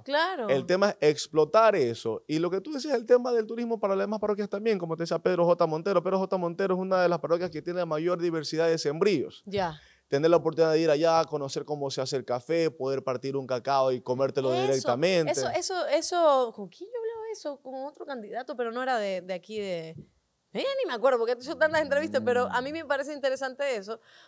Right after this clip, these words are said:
Speaker 1: porque ahora que hemos recorrido, nos vamos, por ejemplo, a Quito en carro y todo, siempre pasamos por todas estas
Speaker 2: Mm.
Speaker 1: zonas. Y a mí me encantaría hacer un turismo de eso.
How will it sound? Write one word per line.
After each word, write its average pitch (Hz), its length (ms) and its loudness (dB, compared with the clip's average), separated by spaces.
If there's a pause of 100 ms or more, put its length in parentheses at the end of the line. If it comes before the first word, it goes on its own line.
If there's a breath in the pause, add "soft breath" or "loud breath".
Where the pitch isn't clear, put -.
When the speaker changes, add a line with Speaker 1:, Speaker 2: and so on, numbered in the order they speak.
Speaker 1:
porque 233 240 2
ahora 254 240 4
que 254 140 0
hemos 247 200 -2
recorrido, 220 720 0
nos 208 180 -6
vamos, 214 240 -2
por 202 140 -8
ejemplo, 202 240 -6
a 190 80 -4
Quito 208 240 -10
en 190 80 -8
carro 196 280 -4
y 190 60 -12
todo, 208 220 -8
siempre 202 280 -6
pasamos 196 420 -6
por 185 180 -6
todas 185 160 -6
estas 202 160 -10
Speaker 2:
Mm. 208 80 -10
Speaker 1:
zonas. 175 240 -8 (420 soft breath)
Y 233 140 0
a 277 80 4
mí 311 100 -4
me 330 80 -2
encantaría 339 480 2
hacer 240 180 0
un 254 100 -4
turismo 233 420 -6
de 302 100 4
eso. 190 240 -6